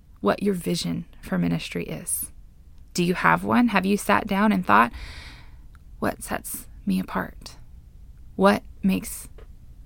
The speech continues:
this ministry, this church special? Why should parents show up?" There needs to be a why, a purple cow, something that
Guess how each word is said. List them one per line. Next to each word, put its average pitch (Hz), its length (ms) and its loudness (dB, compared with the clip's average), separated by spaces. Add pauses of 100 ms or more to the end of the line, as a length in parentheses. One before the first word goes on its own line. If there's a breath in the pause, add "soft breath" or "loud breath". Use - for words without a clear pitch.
(140)
this - 240 4
ministry, 185 640 0 (100)
this 185 300 -2
church - 500 -2 (200)
special? - 680 -4 (500 loud breath)
Why 202 520 6
should - 300 -2
parents - 600 -4 (140)
show - 400 -4
up?" - 420 -4 (1400)
There 180 120 4
needs 185 280 4
to 190 100 0
be 180 140 2
a 175 80 2
why, 160 460 -4 (720)
a - 80 -16
purple - 360 0
cow, 175 380 4
something 190 580 4
that 175 280 4